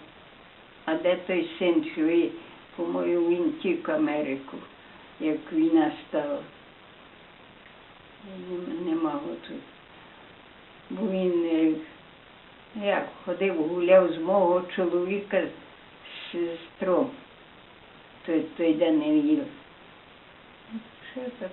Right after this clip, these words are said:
то всіх нема, то, то ще не знаю. Куди хто міг, туди вертався і шукав собі якусь будку і ставився, і так, так почали жити.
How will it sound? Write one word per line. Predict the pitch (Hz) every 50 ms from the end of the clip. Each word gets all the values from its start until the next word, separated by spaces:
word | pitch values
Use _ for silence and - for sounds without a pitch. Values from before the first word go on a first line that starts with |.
| -
то | 190 180 180
всіх | - - - - - - - -
нема, | - 170 165 170 175 170 165 160 - -
то, | 160 160 160 - -
то | 160 - - -
ще | - 160
не | 151
знаю. | 143 143 - - - 170 - -
Куди | 180 165 220 220 226 226 - -
хто | - 226
міг, | 214 196 185 202 202 196 - - - -
туди | 185 185 180 190 185
вертався | 180 180 185 185 - - - - 185 175 175 160 - - - - 170 165 160
і | 165 165 160 156 156 147 151 - - - - - - - - -
шукав | 175 - - - 175 170 165 165 - - -
собі | 180 165
якусь | 160 - - 175 160 156 -
будку | 185 202 202 202 - - - - - 160
і | 156 151 - - - -
ставився, | - 170 175 170 165 156 147 143 - - - 156 156 147
і | 139 131 131 -
так, | - 135 139 - - - - - - - - - - - - -
так | 175 165 156 160
почали | 190 175 165 - - 180 165 160 160 165 165
жити. | 160 165 165 156 147 - - -